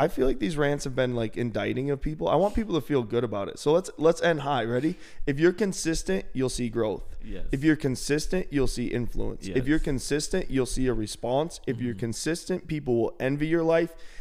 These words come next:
Speaker 1: If you're consistent, you will be magnified by God.
Speaker 2: Yeah.
Speaker 1: That's what we need to aim at.
Speaker 2: Mm-hmm.
Speaker 1: Be consistent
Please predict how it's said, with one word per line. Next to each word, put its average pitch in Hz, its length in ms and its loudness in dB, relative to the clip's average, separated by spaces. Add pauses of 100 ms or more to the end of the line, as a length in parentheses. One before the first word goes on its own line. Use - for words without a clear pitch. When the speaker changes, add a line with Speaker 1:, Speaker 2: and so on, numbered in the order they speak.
(120)
Speaker 1:
If 127 140 -2
you're 135 100 2
consistent, 151 840 -2
you 165 580 -4
will 151 340 0
be 135 280 2
magnified 123 920 -2
by 101 160 -4
God. 98 420 -6
Speaker 2:
Yeah. 113 140 -8 (720)
Speaker 1:
That's 139 420 4
what 139 140 2
we 131 120 -2
need 113 200 -4
to 104 120 -6
aim 98 180 -10
at. 55 120 -12 (160)
Speaker 2:
Mm-hmm. 107 380 -14 (840)
Speaker 1:
Be 165 180 2
consistent 143 580 -4